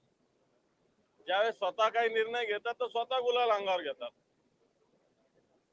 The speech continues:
आरक्षणाचा निर्णय सगळ्या सभागृहाने एकमताने घेतल्यानंतर स्वतः त्याचं क्रेडिट घेतात. पण या सगळ्या भूमिका असताना विरोधी पक्षाला सुद्धा विश्वासात घेण्याची आवश्यकता आहे.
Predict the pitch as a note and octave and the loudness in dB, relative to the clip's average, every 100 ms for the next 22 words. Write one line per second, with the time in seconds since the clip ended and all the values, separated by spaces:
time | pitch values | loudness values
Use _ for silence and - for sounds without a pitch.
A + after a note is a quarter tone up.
0 | - C#3 G3 G#3+ G#3+ A3+ A#3 A3+ A3+ A#3 | -12 -8 -8 -4 -4 0 -2 -2 -4 -4
1 | A#3 F#3+ G#3 A3+ F#3+ F#3 G#3+ A3+ A3+ A#3 | -6 -4 -2 -2 -2 -2 0 0 -2 -6
2 | A3+ A3+ A3+ A#3 F#3 F3+ A3 A3 A3+ A3+ | -6 -4 -4 -4 -8 -8 -8 -6 -8 -6
3 | A#3+ - F#3 A#3+ A#3+ _ _ _ - - | -8 -4 -4 -2 -2 _ _ _ -16 -10
4 | G#3+ G3+ G3+ G3 D#3+ - A#2 _ _ _ | -8 -4 -4 -2 -6 -8 -12 _ _ _
5 | _ _ _ _ _ _ _ _ _ _ | _ _ _ _ _ _ _ _ _ _
6 | _ - A#3 A#3+ A#3+ A#3 B3 A3+ F3+ A3 | _ -12 -2 0 2 2 4 4 2 0
7 | B3 A#3+ - A3+ G3+ G3 G#3+ G#3 A3+ A3+ | 4 4 4 0 2 0 0 0 -2 -2
8 | A3 G#3+ A3 A3+ - A3 A#3+ F#3 E3 G3 | -8 -6 -4 -6 -8 -8 -8 -8 -12 -8
9 | G3 G#3+ D#3+ D#3 F3 - D3 C#3+ D#3 D3+ | -6 -6 -8 -8 -8 -6 -6 -6 -10 -16
10 | - G3 | -4 -4